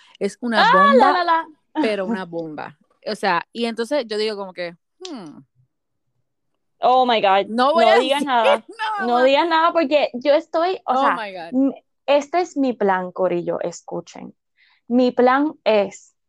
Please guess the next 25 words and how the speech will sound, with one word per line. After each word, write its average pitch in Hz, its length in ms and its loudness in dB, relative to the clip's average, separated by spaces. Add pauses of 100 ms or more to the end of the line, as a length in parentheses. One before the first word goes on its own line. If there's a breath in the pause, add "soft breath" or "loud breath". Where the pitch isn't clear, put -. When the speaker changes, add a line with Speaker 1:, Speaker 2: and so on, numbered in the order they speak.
(260)
Speaker 2:
en 294 280 0
o 349 180 6
antes 330 420 0
de 262 140 2
este 269 240 -2
fin 302 200 -2
de 311 100 0
semana, 302 420 2
Speaker 1:
Ujú. 220 200 -4
Speaker 2:
yo 262 280 4
les 269 320 2
prometo, 214 680 0 (160)
como 220 280 0
todo 214 180 0
un 226 120 -4
político, 240 600 -4 (340 loud breath)
que 233 200 2
voy 240 420 4
a 277 140 0
terminar 226 800 0
de 220 280 2
ver 254 340 2
el 247 200 -2
season 262 720 0
tres. 240 460 -2